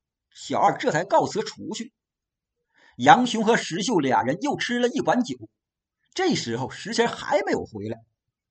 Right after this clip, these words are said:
石秀就说：“这石谦儿兄弟是不是坏肚子了？这么半天也没回来。”不禁念叨，石秀刚说完，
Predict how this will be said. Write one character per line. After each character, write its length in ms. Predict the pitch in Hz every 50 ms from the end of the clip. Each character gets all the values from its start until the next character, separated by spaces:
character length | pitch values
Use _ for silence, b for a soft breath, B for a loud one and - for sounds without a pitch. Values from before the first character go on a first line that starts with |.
| _ _ _ _ -
石 280 | - - - 147 196
秀 240 | 240 - - 381 170
就 140 | 139 180 131
说 240 | 113 - 98 90 90 _ _ _ _ _ _ _ _ _ _ _ _ _ _ _ _
：“这 140 | - 160 143
石 280 | 127 - - 135 185 190
谦 180 | - 180 175
儿 40 | 170
兄 320 | 160 - - 143 135 139
弟 240 | 135 135 120 107 - _ _
是 300 | - - - - 240 190
不 60 | -
是 120 | - 208
坏 220 | 196 - 226 233 214
肚 160 | 220 247 330 480 403
子 120 | 156 135
了？ 180 | 87 - - - _ _ _ _ _ _ _ _ _ -
这 160 | - 339 403
么 80 | 330 233
半 180 | - 202 156
天 160 | - 151 143 135
也 120 | - -
没 80 | 123 123
回 260 | - - 98 104 113
来。” 140 | 120 - - _ _ _ _ _ _ _ _ _ _ _ _ _ _ _ _ _
不 180 | - 240 240 175
禁 180 | 156 214 214
念 260 | 214 240 262 254 175 131
叨， 180 | - - - _ _ _ _ _
石 260 | - - - 170 226
秀 160 | 233 320 359
刚 280 | - - 247 254 254 254
说 180 | 247 208 208 202
完， 260 | - - 104 113